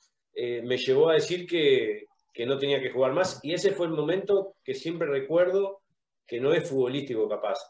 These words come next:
eh, sino es de la vida en general, que fue el que me dijo, "Bueno, Chinito, por acá terminaste lo tuyo y dedicate a,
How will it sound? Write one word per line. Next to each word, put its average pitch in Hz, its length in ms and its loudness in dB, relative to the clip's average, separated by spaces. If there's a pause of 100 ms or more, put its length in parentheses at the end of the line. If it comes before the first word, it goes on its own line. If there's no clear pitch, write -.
(180)
eh, 107 140 -4
sino 117 280 -2
es 151 60 4
de 156 80 2
la 131 140 2
vida 143 200 2
en 117 100 -2
general, 127 580 -2 (240)
que 107 140 -6
fue 127 180 0
el 127 60 -4
que 135 80 -2
me 117 140 -2
dijo, 117 580 -2
"Bueno, 117 260 -2
Chinito, 131 640 -4 (560)
por 107 160 -4
acá 131 240 0
terminaste 123 540 -2
lo 117 160 0
tuyo 170 440 -2
y 135 100 0
dedicate 120 520 0
a, 104 240 0